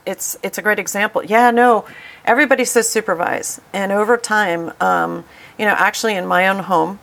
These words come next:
<laughs> that's where the five types of supervision came. Because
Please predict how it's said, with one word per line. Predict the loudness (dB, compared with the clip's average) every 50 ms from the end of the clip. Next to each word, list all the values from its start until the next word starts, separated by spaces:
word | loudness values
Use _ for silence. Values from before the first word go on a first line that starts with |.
| _ _
<laughs> | _ -2 0 0 0 0 0 -2 -2 -2 -2 -4
that's | -2 0 0 -2 -2 -2 -4 -4 -4 -2
where | 2 2 4 4
the | 2 2
five | 2 4 4 4 2 0
types | -2 -4 -4 -4 -8
of | -12 -8
supervision | -8 -8 -6 -6 -6 -4 -6 -6 -4 -8 -10 -6
came. | -2 -2 -2 -2 -2 -6 -8 -12 -16 -20 -20 -20 -20 -20 -20 _
Because | _ -2 -2 2 2 4 4 4 4 2 0 -4